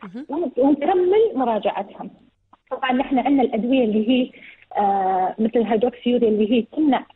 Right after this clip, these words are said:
Speaker 2: آه، أو ت-، ما نقول إنه يتعالج المرض، لأن المرض، المرض ما له علاج إلا بالعلاج الجيني. طبعًا هذا الشيء بعده في ال-، الت-، قيد الدراسة بيكون في المستقبل موجود.
Speaker 1: صحيح.
Speaker 2: بس ال-، العلاج اللي الحين متوفر الهيدروكسيوري عبارة عن حبوب تمنع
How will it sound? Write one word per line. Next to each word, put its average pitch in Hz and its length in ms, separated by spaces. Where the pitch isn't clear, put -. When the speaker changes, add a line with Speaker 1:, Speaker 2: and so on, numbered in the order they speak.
Speaker 2:
آه، 190 260
أو 214 140
ت-، 220 220
ما 311 120
نقول 381 220
إنه 247 200
يتعالج 240 480
المرض، 208 240
لأن 233 140
المرض، 285 260
المرض 262 300
ما 285 220
له 294 180
علاج 262 300
إلا 254 180
بالعلاج 220 420
الجيني. 247 340
طبعًا 233 280
هذا 220 100
الشيء 233 220
بعده 226 380
في 240 60
ال-، 226 280
الت-، 208 440
قيد 214 180
الدراسة 240 440
بيكون 214 260
في 226 60
المستقبل 202 500
موجود. 185 420
Speaker 1:
صحيح. 175 320
Speaker 2:
بس 226 180
ال-، 240 280
العلاج 285 420
اللي 320 120
الحين 370 260
متوفر 370 460
الهيدروكسيوري 269 800
عبارة 233 320
عن 226 180
حبوب 240 500
تمنع 359 320